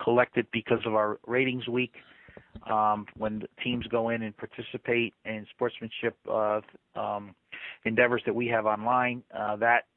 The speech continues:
that's ascertained, uh, from that as well. Uh, whether a school provided a scholar athlete and, and does award, uh, um, scholastics in their, in their school, we have that on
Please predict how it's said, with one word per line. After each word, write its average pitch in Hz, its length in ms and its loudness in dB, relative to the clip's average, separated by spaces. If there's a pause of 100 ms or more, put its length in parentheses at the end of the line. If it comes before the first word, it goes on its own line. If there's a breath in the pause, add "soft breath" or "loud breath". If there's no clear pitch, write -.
(300)
that's 120 260 2
ascertained, 113 800 -2 (220)
uh, 107 260 0 (100)
from 110 160 -4
that 107 200 0
as 101 140 -6
well. 107 380 0 (460 soft breath)
Uh, 110 280 2
whether 123 360 4
a 120 40 2 (100)
school 131 320 2
provided 120 480 2
a 117 60 -2 (120)
scholar 120 320 6
athlete 135 640 2
and, 110 240 -8
and 110 240 -6
does 120 220 2 (100)
award, 131 640 2 (220)
uh, 113 320 0 (180)
um, 110 520 -4 (760 soft breath)
scholastics 123 640 4
in 120 60 -4
their, 117 160 -2 (200)
in 117 120 -6
their 117 200 -2
school, 131 300 0
we 120 240 -2
have 113 240 4
that 120 240 4
on 101 160 0